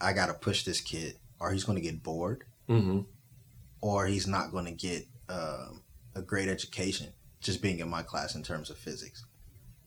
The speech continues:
Speaker 1: And I know I have to push him. And so some things, uh, in my head, I'm, I'm pushing him, right? For him, it's just, it's still easy. And I'm like, ah, it challenged me as a teacher. Like,
Speaker 2: Yeah.
Speaker 1: "Well, what can I do to, not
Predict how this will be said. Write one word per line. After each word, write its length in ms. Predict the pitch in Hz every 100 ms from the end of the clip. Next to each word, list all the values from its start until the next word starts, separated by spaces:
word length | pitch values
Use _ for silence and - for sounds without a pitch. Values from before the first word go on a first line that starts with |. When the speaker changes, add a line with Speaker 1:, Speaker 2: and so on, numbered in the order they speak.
| -
Speaker 1:
And 280 | 110 98 92
I 100 | 87
know 180 | 92 101
I 120 | 90
have 180 | 85 78
to 80 | 80
push 300 | - 78 -
him. 100 | - - -
And 160 | 107
so 160 | - 90
some 300 | - 107 98
things, 460 | 101 95 95 92
uh, 320 | 87 82 80 82 - - - - -
in 60 | 165
my 260 | 156 104 147
head, 240 | 82 71
I'm, 140 | - -
I'm 160 | 80 78
pushing 340 | - - -
him, 180 | - 104 -
right? 320 | - - 98 - - -
For 140 | -
him, 240 | - 196
it's 160 | 87 -
just, 360 | - - - 101
it's 120 | -
still 280 | - 78 -
easy. 460 | 107 127 - - -
And 100 | -
I'm 140 | 90
like, 240 | 60 - -
ah, 320 | 113 113 67 -
it 100 | 110
challenged 380 | 165 170 127 120
me 160 | 123
as 120 | 101 -
a 20 |
teacher. 300 | - - -
Like, 180 | - - -
Speaker 2:
Yeah. 240 | 98 85 -
Speaker 1:
"Well, 280 | - 69 -
what 180 | 165 175
can 120 | 139
I 120 | 120
do 240 | 95 107 117
to, 220 | 98 - - - -
not 420 | 120 151 131